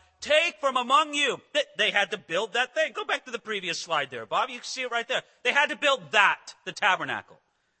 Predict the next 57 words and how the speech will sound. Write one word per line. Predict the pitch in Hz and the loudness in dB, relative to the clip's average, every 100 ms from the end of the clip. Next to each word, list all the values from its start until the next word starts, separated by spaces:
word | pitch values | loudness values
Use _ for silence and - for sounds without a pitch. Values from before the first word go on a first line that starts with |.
| _ _ | _ _
Now, | 156 | -8
I | 175 | -8
need | 208 | -8
to | 190 | -8
assure | 170 170 | -8 -8
you, | 143 | -8
this | 151 | -10
is | 151 | -8
not | 170 175 | -4 -6
a | |
photograph | - 170 151 127 120 117 | -6 -8 -8 -6 -4 -6
of | 123 | -8
the | 117 | -6
actual | 117 123 127 | -4 -4 -8
tabernacle. | 113 123 113 107 98 104 98 - - - - - - - - - - - - - _ _ | -8 -6 -6 -10 -16 -18 -20 -18 -18 -16 -16 -16 -18 -16 -18 -20 -20 -20 -20 -20 _ _
I | 139 | -12
just | 151 - | -10 -10
didn't | 156 156 | -10 -8
want | 151 | -8
to, | 147 | -6
no | 147 | -6
misunderstanding | 147 147 151 147 - 147 139 135 | -6 -6 -6 -8 -8 -6 -6 -6
on | 127 | -4
that | 123 - | -4 -6
point. | 127 120 120 _ _ _ _ _ _ _ - | -10 -10 -12 _ _ _ _ _ _ _ -6
It, | 226 - _ 269 - | -6 -6 _ -10 -2
I | - 359 | 2 2
think | 359 | 0
it's | 330 | -6
a | 240 | -6
pretty | 294 240 | -4 -2
good | 240 | -2
model | 190 175 190 208 185 | 0 4 4 4 2
of | 180 | 2
it, | 233 | 0
and | 208 | -8
it's, | 185 | -12
of | - | -8
course, | 196 185 | -8 -10
a | |
photo | 180 175 165 165 - | -10 -6 -4 -6 -6
of | 185 | -6
a | |
model, | 175 175 165 | -2 -2 -2
but | 165 | -4
I | 294 | -6
think | 339 294 | -6 -10
that's | 302 | -10
a | |
pretty | 233 269 | -10 -10
good | 233 226 | -6 -4
representation | 190 196 214 196 190 160 185 | -2 -2 -6 -10 -6 -6 -6
of | |
what | 175 180 | -8 -8
the | 196 | -4
tabernacle | 170 151 160 170 | -2 -2 -4 -8
built. | 180 240 | -6 -6